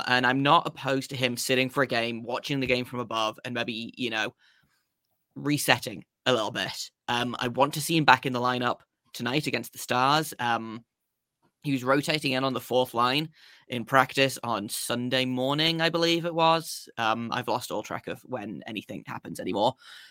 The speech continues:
I don't, I don't know how much I fe-, how I feel about that,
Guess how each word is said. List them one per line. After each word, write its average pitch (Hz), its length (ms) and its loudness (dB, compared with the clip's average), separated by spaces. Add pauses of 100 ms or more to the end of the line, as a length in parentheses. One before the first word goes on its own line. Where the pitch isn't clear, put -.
(220)
I 131 100 6
don't, 135 420 6 (1040)
I 131 80 4
don't 131 120 6
know 143 100 4
how 131 140 2
much 120 160 0
I 123 40 -6
fe-, - 180 -8
how 123 280 2
I 117 100 0
feel 117 240 -4
about 113 240 -4 (220)
that, 151 360 0